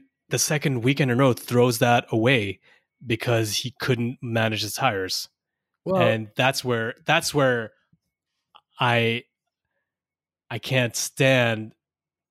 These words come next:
Speaker 1: the talk anymore, because you're, you're putting yourself in that position. You're doing all the work, and then you just,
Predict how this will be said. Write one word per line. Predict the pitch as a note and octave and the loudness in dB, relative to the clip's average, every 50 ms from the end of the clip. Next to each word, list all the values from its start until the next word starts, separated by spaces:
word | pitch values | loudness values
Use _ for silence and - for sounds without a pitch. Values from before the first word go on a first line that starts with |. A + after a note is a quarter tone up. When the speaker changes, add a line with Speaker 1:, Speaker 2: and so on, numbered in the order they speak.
| _ _ _ _ _ _ _ _ _ _ _ _ _ _ _ _ _ _ - | _ _ _ _ _ _ _ _ _ _ _ _ _ _ _ _ _ _ -10
Speaker 1:
the | - | -8
talk | - - - C#3 E3 E3+ E3 - | -8 -6 -4 -2 -2 -2 -2 -4
anymore, | C3+ A#2+ A#2 A2 A2+ A2+ A2+ A2 | -4 -4 -4 -2 -2 -2 -2 -4
because | A2+ A2 - B2 A2+ G#2 G2+ - _ - _ _ _ _ - | -6 -6 -4 -4 -4 -4 -6 -12 _ -20 _ _ _ _ -10
you're, | C3 B2 C3 C3+ C#3 C#3 D#3 D#3 | -2 2 4 4 4 4 2 0
you're | D3+ D#3+ | -2 -2
putting | - F3+ G3+ A3 G3 | 0 0 2 2 2
yourself | D#3+ C3+ - - C3 | 2 2 2 2 2
in | A#2+ A#2+ | 2 2
that | A2+ A2+ | 0 0
position. | A#2 G#2+ B2+ B2 - A#2+ | 0 0 -2 -2 0 -2
You're | A2 A2 | -4 -2
doing | G#2+ - E3 F3+ | 0 2 2 2
all | D3+ C3 | 2 2
the | A2+ A#2 | 0 0
work, | G#2+ A#2 C#3 C3 A#2+ A2 - | 2 2 2 2 2 0 -2
and | A#2+ A2+ | -2 -2
then | A#2+ A#2+ A#2 | 0 2 2
you | A#2 A#2+ | 2 0
just, | A2+ - B2+ A2+ - - - - | 0 0 -2 -2 -2 -2 -4 -6